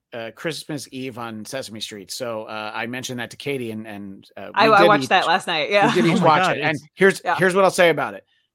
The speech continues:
Speaker 1: As soon as they get past the ice skating, it's great.
Speaker 2: It's bo-
Speaker 3: Yeah.
Speaker 2: it's,
Speaker 1: Uh,
Speaker 2: it's brilliant. Yeah.
Speaker 1: the ice skating in the beginning, you know, it's like, it's got all the
Speaker 2: <laughs> It's
Speaker 1: things
Speaker 2: so
Speaker 1: about
Speaker 2: seventies.
Speaker 1: Sesame Street
Speaker 3: Yeah.
Speaker 1: in the early years. Like,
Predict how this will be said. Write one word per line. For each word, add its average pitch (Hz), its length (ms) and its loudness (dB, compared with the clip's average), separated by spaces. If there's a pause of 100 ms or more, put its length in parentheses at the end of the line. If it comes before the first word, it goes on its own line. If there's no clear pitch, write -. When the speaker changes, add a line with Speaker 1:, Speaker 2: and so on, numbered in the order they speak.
Speaker 1:
As - 60 -18
soon 170 180 -2
as 185 80 -2
they 202 80 2
get 185 180 0
past 185 260 2
the 190 140 -2
ice 165 160 2
skating, 107 420 -10 (120)
it's - 140 -18
great. 113 260 -12 (340)
Speaker 2:
It's - 80 -20
bo- 180 160 4
Speaker 3:
Yeah. 131 200 2
Speaker 2:
it's, 123 100 -2
Speaker 1:
Uh, - 160 -6
Speaker 2:
it's 208 140 -4
brilliant. 170 580 -2
Yeah. 180 160 -4 (160)
Speaker 1:
the 156 100 2
ice 196 180 6
skating 202 320 4
in 180 60 -2
the 160 80 -6
beginning, 160 320 -4
you 165 80 -2
know, 165 60 2
it's 165 180 -4
like, 196 180 0
it's - 180 -8
got 202 360 0 (160)
all 185 180 4
the 196 100 -6
Speaker 2:
<laughs> - 0 -
It's 165 100 -12
Speaker 1:
things 170 360 -2
Speaker 2:
so - 80 -2
Speaker 1:
about 208 240 4
Speaker 2:
seventies. 330 260 0
Speaker 1:
Sesame - 360 -2
Street 165 400 -6
Speaker 3:
Yeah. 151 60 2
Speaker 1:
in 143 80 0
the 151 80 -4
early 151 240 -2
years. 139 420 -8 (400)
Like, 165 320 -4